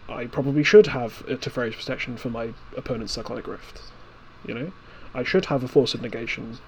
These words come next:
uh, not Force of Negation, uh, Fierce Guardianship for my opponent's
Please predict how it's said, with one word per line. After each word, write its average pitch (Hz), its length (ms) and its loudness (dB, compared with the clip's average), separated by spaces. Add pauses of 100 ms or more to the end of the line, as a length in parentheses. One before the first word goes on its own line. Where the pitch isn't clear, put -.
(340)
uh, 120 280 -4
not 131 140 0
Force 120 160 2
of 113 40 -8
Negation, 117 340 -8
uh, 120 300 -4
Fierce - 260 0
Guardianship 123 560 -6 (1000)
for 110 560 0 (360)
my 117 140 0
opponent's 113 480 -6